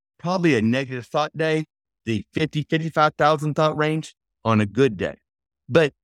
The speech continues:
more alarming than the amount of thoughts that we have is the fact that eighty percent, four out of five of those thoughts that we have are negative. Of that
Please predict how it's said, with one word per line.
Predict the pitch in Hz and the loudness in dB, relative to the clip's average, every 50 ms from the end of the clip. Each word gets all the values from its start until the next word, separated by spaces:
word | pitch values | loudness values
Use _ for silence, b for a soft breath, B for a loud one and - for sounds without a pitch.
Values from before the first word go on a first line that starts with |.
| _ _ | _ _
more | - 139 147 175 226 269 277 | 2 4 4 6 6 6 6
alarming | 254 214 190 185 185 185 180 165 151 | 4 4 4 2 2 2 2 2 2
than | 143 131 127 | 4 4 4
the | 120 107 | 4 2
amount | 98 104 107 110 117 127 147 170 165 - - | 0 -2 -2 -2 -2 -2 -2 -2 -4 -6 -10
of | 110 101 _ _ _ _ | -18 -18 _ _ _ _
thoughts | - 160 160 170 - _ _ - | -4 -4 -4 -6 -10 _ _ -10
that | 113 85 | -10 -8
we | 85 92 82 | -6 -8 -8
have | 71 90 82 80 78 71 - _ _ _ _ _ _ - | -8 -6 -6 -6 -8 -8 -12 _ _ _ _ _ _ -4
is | 135 143 127 | -2 -2 -2
the | 127 139 | -2 -4
fact | - - - 160 156 156 - _ | -4 -2 -2 0 0 0 -2 _
that | - 135 123 - _ - | -4 -4 -4 -4 _ -4
eighty | 143 170 214 233 262 247 214 | 0 0 0 0 -2 -4 -6
percent, | - - 190 160 - - - - 151 117 82 - - _ _ _ _ _ _ _ _ _ _ _ - | -6 -8 -8 -8 -8 -12 -10 -6 -6 -6 -6 -6 -12 _ _ _ _ _ _ _ _ _ _ _ -2
four | 226 247 254 247 | 2 4 4 4
out | 240 208 | 4 2
of | 170 | -2
five | - - 180 175 180 156 | -4 0 2 2 2 2
of | 147 | 2
those | 127 139 135 - | 0 -2 -2 -4
thoughts | - - 131 127 143 143 - _ | -4 0 0 0 0 0 -4 _
that | - 127 - - | -12 -12 -8 -4
we | - 123 143 | -2 -2 -2
have | 131 127 131 139 156 170 160 _ _ | 0 0 0 0 0 -2 -6 _ _
are | - 95 92 | -6 -2 2
negative. | 95 98 104 113 120 - 175 190 220 233 214 - _ _ _ _ _ _ _ _ _ _ _ _ _ - 123 - _ _ - | 4 4 4 4 4 2 2 2 2 2 0 -6 _ _ _ _ _ _ _ _ _ _ _ _ _ -16 -16 -16 _ _ 2
Of | 147 170 196 202 185 170 160 156 | 4 4 4 4 2 0 2 2
that | 175 175 175 160 - | 4 4 2 0 -2